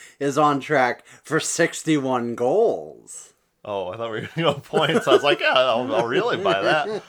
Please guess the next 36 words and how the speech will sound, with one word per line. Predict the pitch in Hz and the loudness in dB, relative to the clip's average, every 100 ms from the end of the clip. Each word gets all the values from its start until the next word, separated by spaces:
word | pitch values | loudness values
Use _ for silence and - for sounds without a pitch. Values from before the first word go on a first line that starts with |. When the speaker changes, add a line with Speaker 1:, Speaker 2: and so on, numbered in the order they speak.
| - | -10
Speaker 2:
Oh, | 262 117 117 113 107 | 0 2 4 2 0
n-, | 95 | -6
I, | 107 107 104 85 | -6 -4 -4 -6
I'll | 95 98 | -6 -6
sell | - - 110 92 | -6 -2 0 0
on | 85 - | -2 -6
that | 85 156 | -4 -2
one. | 415 - 50 - - _ _ - 156 151 | -2 -2 -8 -10 -10 _ _ -20 -20 -14
Speaker 1:
Uh, | 120 139 151 147 | -4 -2 0 -2
before | 143 165 240 262 | -4 -4 2 2
this | 226 185 - | 2 0 -2
game, | 180 160 156 | 0 2 2
not | 156 170 - | 0 -2 -2
factoring | 175 160 160 147 | -2 -2 -2 -4
in | 151 151 | -2 -4
today's | 143 139 143 135 | -4 -4 -4 -6
performance, | - 127 151 135 117 | -10 -8 -6 -6 -6
Oscar | 120 143 165 - | -6 -4 -6 -8
Sundqvist | 123 - 170 196 131 107 - - - - | -8 -6 -6 -6 -6 -6 -12 -20 -20 -12
had | - 135 | -4 -2
a | 117 107 107 | -2 -6 -10
twenty-five | - 165 185 165 - 156 160 151 | -8 -4 -2 -2 -2 0 0 -2
point | - 151 139 | -6 -6 -6
three | - 143 170 | -8 -6 -6
percent | 220 135 113 139 127 | -6 -10 -6 -8 -8
Corsi | - 151 143 156 | -6 -4 -4 -6
four | 139 156 220 | -8 -6 -6
percentage. | 247 113 95 101 82 85 87 | -6 -10 -12 -14 -16 -20 -12
Do | 123 | -10
you | 110 | -10
think | - 143 | -12 -12
he | 151 151 | -8 -8
ends | 147 170 151 | -8 -8 -10
the | - 156 | -10 -10
season | - 175 165 170 151 | -8 -8 -8 -10 -8
there? | 160 180 - | -8 -8 -12